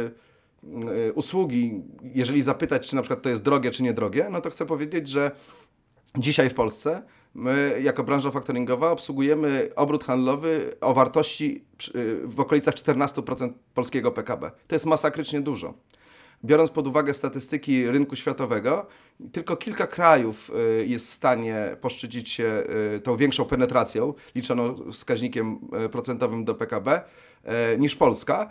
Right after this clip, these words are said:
a to oznacza tylko tyle, że faktoring jest popularny i pośrednio można powiedzieć, że nie może być drogim rozwiązaniem,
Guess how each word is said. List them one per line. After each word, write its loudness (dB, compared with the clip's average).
a -2
to 4
oznacza 2
tylko -2
tyle, 0
że 6
faktoring 2
jest -2
popularny 2
i -4
pośrednio 4
można 4
powiedzieć, 0
że 4
nie 2
może 0
być -4
drogim -2
rozwiązaniem, -2